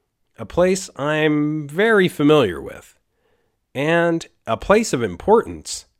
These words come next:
to national security. Just look at the razor wire, the two sides of fencing, the security in place. They literally have armed guards running around in A T Vs on the perimeter.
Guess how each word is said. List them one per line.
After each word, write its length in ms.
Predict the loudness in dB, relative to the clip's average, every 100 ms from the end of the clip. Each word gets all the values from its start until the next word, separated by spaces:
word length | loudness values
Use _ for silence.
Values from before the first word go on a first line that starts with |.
| _ -6
to 300 | 0 2 0
national 520 | -2 -4 -4 -6 -6
security. 640 | -10 -8 -2 -2 -2 -10 _ _ _ _ _ _ _ _ _ _ _ _ _ _
Just 280 | -6 -6 -4
look 280 | -4 -4 -6
at 320 | -8 -6 -8
the 220 | -8 -8 -6
razor 480 | -2 0 0 -2
wire, 400 | -6 -6 -8 -10
the 120 | -12 -12
two 240 | -4 -2
sides 440 | -2 -2 -2 -4
of 80 | -10
fencing, 580 | -6 -4 -4 -4 -10 -12 _ _ _ _ _ _ _ -12
the 400 | -8 -6 -8 -14 _ _ _ -18
security 720 | -14 -12 -2 4 4 4 -2
in 160 | -10 -12
place. 460 | -10 -8 -8 -10
They 100 | -8
literally 500 | -4 0 0 0 -2
have 280 | -2 -2 -4 _
armed 360 | -2 0 0 -2
guards 440 | -2 0 -2 -6
running 300 | -6 -6 -4
around 300 | -4 -4 -4
in 100 | -6 -6
A 160 | -6 -6
T 240 | -6 -6
Vs 320 | -4 -4 -2
on 140 | -6 -8
the 80 | -10
perimeter. 580 | -6 -4 -4 -4 -10